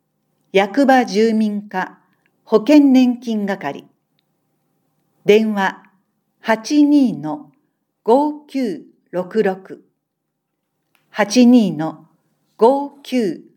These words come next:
六六。税理士による無料相談会。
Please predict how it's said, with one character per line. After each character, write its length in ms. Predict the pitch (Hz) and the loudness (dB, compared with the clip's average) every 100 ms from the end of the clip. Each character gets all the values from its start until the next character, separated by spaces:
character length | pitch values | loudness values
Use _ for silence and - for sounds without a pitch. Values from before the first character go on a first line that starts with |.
| _ | _
六 380 | 175 180 202 226 | -8 -6 -4 0
六。 400 | 202 196 143 - _ _ _ _ _ _ _ _ _ _ _ _ _ - _ - - - - _ _ _ - - - _ - _ _ _ _ _ _ _ _ _ _ _ - | 0 -4 -16 -20 _ _ _ _ _ _ _ _ _ _ _ _ _ -20 _ -20 -20 -20 -20 _ _ _ -20 -20 -20 _ -20 _ _ _ _ _ _ _ _ _ _ _ -2
税 280 | 208 311 | 2 2
理 120 | 339 349 | 0 0
士 160 | - | 2
に 200 | 240 202 | 2 2
よ 120 | 175 | 0
る 320 | 160 156 - - | 0 -2 -6 -6
無 180 | 180 220 | 0 2
料 200 | 294 302 | 2 0
相 280 | 294 269 254 | 2 2 2
談 240 | 247 214 | 0 -2
会。 320 | 180 165 - | -4 -4 -8